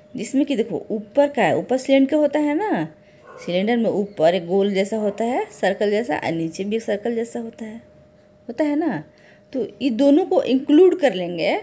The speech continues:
तो उससे निकलता है total स-, total surface area ऑफ सिलेंडर। ठीक है, तो अगर आपको total surface area निकालना है, तो आप क्या करोगे, ये इसका हमको पता है कि ये जो पूरा area है इधर cylinder का, वो टू पाई आर एच होता है,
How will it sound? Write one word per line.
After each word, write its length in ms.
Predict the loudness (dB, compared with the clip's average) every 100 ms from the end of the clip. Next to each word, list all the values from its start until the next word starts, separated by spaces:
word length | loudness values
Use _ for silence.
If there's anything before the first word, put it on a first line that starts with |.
| -8 -20 -12
तो 60 | -10
उससे 320 | -8 0 4
निकलता 380 | 4 4 4 2
है 100 | 2
total 380 | 0 2 2 0 -8 -20 _ _ _ -20
स-, 300 | -8 -6 -6 -12 -20 -20 -16 -2
total 280 | 2 4 2
surface 480 | 0 -2 -4 -4
area 200 | -6 -4
ऑफ 140 | -6 -8
सिलेंडर। 420 | -14 -12 -10 -12 -12
ठीक 160 | -4
है, 180 | -2 -2 -4 -18 -20 -18 -18 -18 -18 -20 -20 -20 -14 -2
तो 60 |
अगर 120 | 2 2
आपको 180 | 2 -2
total 460 | 4 4 6 4
surface 440 | 4 0 0 2 2
area 200 | 4 2
निकालना 400 | 2 -2 -2 -6
है, 300 | -4 -4 0
तो 120 | 0
आप 100 | 2
क्या 140 | 0
करोगे, 360 | 4 2 2 0 -2 -8 -16 -8
ये 60 |
इसका 320 | -4 -4 2 2
हमको 180 | 2
पता 300 | 0 0 2
है 240 | 0 0 -6 -12 -20 -8
कि 80 | -4
ये 280 | -2 0
जो 100 | 0
पूरा 320 | -2 -2 0 2
area 440 | 2 0 0 0
है 160 | 0 -2
इधर 380 | -2 -2 -2 -6 -16 -20
cylinder 420 | -2 2 4 4 2
का, 340 | 0 0 -2 -8 -20 -2
वो 80 | 0
टू 180 | 2 2
पाई 200 | 4 4
आर 120 | 4
एच 180 | 2 -2
होता 180 | 0 2
है, 180 | 2